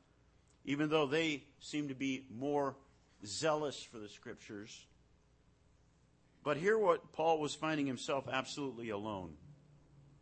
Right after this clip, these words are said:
He went and he linked up with Aquila and Priscilla. Whether they were saved at this time, we don't know. I tend to think they probably were saved, because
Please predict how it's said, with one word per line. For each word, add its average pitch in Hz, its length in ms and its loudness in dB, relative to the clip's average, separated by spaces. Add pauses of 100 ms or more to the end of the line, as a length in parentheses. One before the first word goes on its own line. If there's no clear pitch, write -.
(1200)
He 156 160 4
went 202 360 4
and 170 120 2
he 165 220 4
linked 190 420 0
up 190 280 4 (260)
with 143 220 0
Aquila 175 560 4
and 147 160 -4
Priscilla. 175 640 -2
Whether 196 300 2
they 190 120 -2
were 165 160 -2
saved 180 540 -2
at 175 100 -10
this 143 160 -8
time, 147 360 -4 (400)
we 156 140 -4
don't 160 280 -2
know. 131 380 -2 (320)
I 180 100 0
tend 214 280 -8
to 185 80 -2
think 180 240 -10
they 170 100 -2
probably 156 480 2
were 165 240 0
saved, 117 400 -2
because 185 360 -2